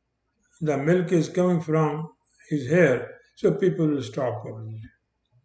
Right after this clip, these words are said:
Any supernatural thing, so that is known as magic. <clears throat>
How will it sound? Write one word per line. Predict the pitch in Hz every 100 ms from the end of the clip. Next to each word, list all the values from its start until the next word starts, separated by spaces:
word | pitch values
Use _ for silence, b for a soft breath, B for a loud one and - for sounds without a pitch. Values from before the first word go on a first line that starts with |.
| _ _ _ _ _ _ _ _ _ _ _ _ _ -
Any | 185 208 240 254 254 - -
supernatural | - 220 - 240 190 151 - 147 135
thing, | - 127 143 151 - _ _ _ _ _ _ _ _ _ _ _ _ _ -
so | 151
that | 131 147 147
is | 139
known | 135 135 127
as | 123 117 113 _
magic. | 131 127 113 113 - _ _ _ _ _ _ _ _ _ -
<clears throat> | 76 62 - - 71 67 69 -